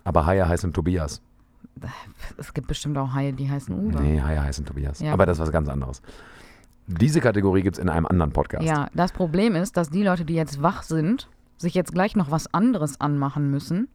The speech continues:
Speaker 2: weil wir jetzt nur noch einen Song haben.
Speaker 1: Das ist überhaupt gar nicht schlimm. Hör-, hört euch einfach Carsten kommt vorbei an. Das ist die erste Folge unseres Podcasts. Ihr könnt einfach wieder von vorne anfangen. Und dann, es tut mir wirklich leid. Soll ich's rausschneiden? Nein, ich schneide nichts raus.
Speaker 2: Nein.
Speaker 1: Ist mir auch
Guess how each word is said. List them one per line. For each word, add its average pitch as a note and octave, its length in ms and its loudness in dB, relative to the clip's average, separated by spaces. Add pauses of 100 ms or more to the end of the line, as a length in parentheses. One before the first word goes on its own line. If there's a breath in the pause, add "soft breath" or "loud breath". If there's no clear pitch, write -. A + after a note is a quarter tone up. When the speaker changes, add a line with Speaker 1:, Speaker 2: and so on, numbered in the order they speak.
(280 soft breath)
Speaker 2:
weil E3 180 2
wir E3+ 80 0
jetzt F3 200 0
nur F3 100 2
noch F3 120 0
einen D#3 80 0
Song D3+ 320 -2
haben. C3 280 -4 (340 loud breath)
Speaker 1:
Das E2+ 140 -2
ist G#2+ 140 -2
überhaupt G#2 220 4
gar E2+ 80 2
nicht E2 100 0
schlimm. G2+ 260 2
Hör-, F#2+ 200 2
hört A#2+ 160 2
euch A#2+ 160 -2
einfach G2 260 0
Carsten G2+ 400 0
kommt D2 220 0
vorbei C#2 340 0
an. C#2 140 -6
Das C#2 120 -4
ist - 80 -8
die - 60 -4
erste - 280 -6
Folge D2 300 -2
unseres D2+ 280 -6
Podcasts. - 420 -4
Ihr G#2 60 0
könnt F#2+ 180 0
einfach F2 300 0
wieder F#2 100 4
von E2+ 240 0
vorne F2 320 0
anfangen. C#2+ 420 -2 (920 loud breath)
Und D2 140 0
dann, C#2 200 -2
es - 160 -8
tut - 160 -6
mir C#2 120 -4
wirklich B1+ 240 -4
leid. B1 260 -6 (220)
Soll F2 120 -2
ich's D#2+ 120 0
rausschneiden? D2+ 540 2
Nein, B1+ 180 -4
ich G1+ 100 -10
schneide B1+ 220 -6
nichts C2 240 -10
raus. - 240 -14
Speaker 2:
Nein. C#3+ 640 -6 (300)
Speaker 1:
Ist - 120 -2
mir E2+ 80 2
auch C2+ 140 -4